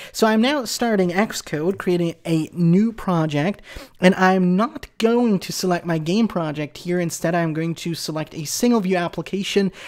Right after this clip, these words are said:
so that we can do everything from scratch. And I'm going to call that three D Earth, hit next, and create that on my desktop. And with that project ready,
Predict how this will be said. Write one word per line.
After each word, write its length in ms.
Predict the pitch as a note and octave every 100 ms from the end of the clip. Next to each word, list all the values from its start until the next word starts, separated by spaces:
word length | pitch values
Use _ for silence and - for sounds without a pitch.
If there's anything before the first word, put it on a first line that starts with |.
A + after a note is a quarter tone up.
| -
so 160 | - D#3+
that 200 | D#3+ E3+
we 80 |
can 220 | D#3+ E3+ D#3
do 220 | D#3+ D#3 -
everything 560 | D#3+ E3+ D#3 D#3+ D#3 D3 -
from 360 | - - D#3+ D3+
scratch. 460 | - - C3 -
And 100 | D3+
I'm 120 | D3 D3
going 180 | D3
to 80 | -
call 280 | - A3+ B3
that 280 | G3+ F3 - - -
three 400 | - G3+ A#3+ A#3
D 400 | E3+ G3 F#3 E3 - _ - - -
Earth, 540 | F3 F3 F3+ F3 - - _ - - - -
hit 280 | - E3 D3+
next, 540 | D#3+ D3+ C#3+ - - - _ - -
and 200 | E3 E3
create 380 | - D3+ D3
that 300 | D3 C#3+ C#3 - _ _
on 360 | E3 D#3 D3+ D3 -
my 440 | D#3+ E3 D#3+ F3+ - _ _
desktop. 680 | E3+ D#3+ - - - - - - - - -
And 140 | F3
with 120 | F3+
that 180 | F3+ -
project 440 | - A3+ F3+ D3 C#3
ready, 560 | C3+ D3+ G3+ D3+ F3+